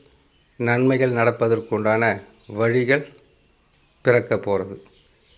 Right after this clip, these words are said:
சுருக்கமா சொல்லணும்னா இப்படி தான் சொல்லணும். ரொம்ப அதிகமாக புகழ்ந்து பேசலாம். ஆனா ஒருவேளை ஜாதகத்தில் தசா வலிமை இல்லாமல் இருந்தால்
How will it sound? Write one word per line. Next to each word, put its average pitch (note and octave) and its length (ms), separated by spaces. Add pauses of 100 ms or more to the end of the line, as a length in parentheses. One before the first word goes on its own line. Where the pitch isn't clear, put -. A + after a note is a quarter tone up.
(160)
சுருக்கமா C#3 640
சொல்லணும்னா G#2 580
இப்படி G#2+ 200
தான் A2 240
சொல்லணும். G2+ 320 (1160)
ரொம்ப E3+ 640
அதிகமாக E3+ 800
புகழ்ந்து D#3 420
பேசலாம். C#3 600 (1500)
ஆனா A#2 480 (1000)
ஒருவேளை F3+ 540
ஜாதகத்தில் F3 720
தசா D#3 480 (560)
வலிமை E3+ 560
இல்லாமல் C#3 440
இருந்தால் B2+ 580